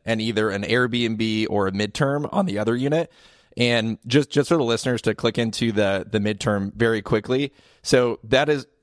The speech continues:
I'm, I'm asking, so that's essentially anything between, like, a thirty day up to about a six month term, right? Somewhere around there. And it's typically less headache than an Airbnb just because there's less turnover, there's less cleaning, slightly more turnover than a long-term rental, obviously, but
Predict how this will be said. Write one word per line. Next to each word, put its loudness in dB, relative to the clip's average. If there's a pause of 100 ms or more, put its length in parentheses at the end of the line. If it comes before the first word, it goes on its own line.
I'm, 0 (140)
I'm 2
asking, -2
so 2
that's -2
essentially 0
anything -2
between, -2
like, -2
a -2
thirty -2
day -2 (160)
up 2
to 0
about 0
a -4
six -6
month -4
term, -4
right? -2
Somewhere -2
around -2
there. -2
And -2
it's -8
typically 0 (500)
less 0
headache 0
than -2
an -2
Airbnb -2 (160)
just 2
because 0
there's -2
less 0
turnover, 0
there's -4
less -2
cleaning, -2 (320)
slightly 0
more 0
turnover -2
than 0
a -4
long-term 0
rental, 0
obviously, -2
but -4